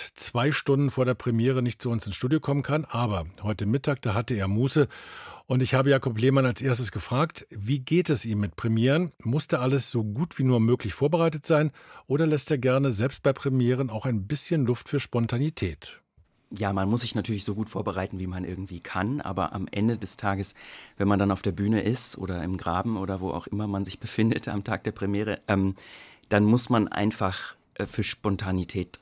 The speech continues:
Speaker 2: Raum haben im eigenen Kopf und aber auch gerade als Dirigent muss man das ermöglichen. Also man merkt ja auch gerade bei, bei Sängerinnen und Sängern, die sind jeden Tag irgendwie ein bisschen anders drauf. Da muss man gucken, okay, heute ist das nicht ganz so schnell oder heute geht es vielleicht ein bisschen schneller.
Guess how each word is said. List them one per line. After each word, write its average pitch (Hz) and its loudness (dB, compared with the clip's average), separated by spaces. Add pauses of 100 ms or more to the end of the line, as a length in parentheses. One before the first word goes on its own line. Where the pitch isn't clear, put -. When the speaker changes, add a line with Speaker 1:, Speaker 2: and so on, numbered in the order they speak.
(100)
Speaker 2:
Raum 92 0
haben 82 -8
im 92 -4
eigenen 87 -2
Kopf - -6
und - -4
aber 92 -4
auch 98 -4 (500)
gerade 104 2
als - -2
Dirigent 101 2
muss 104 -2
man 95 0
das 90 -4
ermöglichen. 90 -4
Also 87 -8
man 87 -4
merkt 87 -4
ja 82 -6
auch - -14
gerade 85 -4
bei, 82 -4 (140)
bei 82 -10
Sängerinnen 87 -2
und 85 -4
Sängern, 95 2
die 87 -2
sind 85 -4 (160)
jeden 90 -2
Tag 90 -6
irgendwie 90 -6
ein 87 -4
bisschen - -6
anders 85 -4
drauf. 120 0 (360)
Da 98 0
muss 101 2
man 95 2
gucken, - -4
okay, 95 -2
heute 98 2 (440)
ist - -2
das 92 -2
nicht 98 -2
ganz 135 2
so 95 -4
schnell 143 4
oder 110 4
heute 107 2
geht 98 0
es 95 -2
vielleicht 95 -4
ein 85 -8
bisschen - -4
schneller. 120 0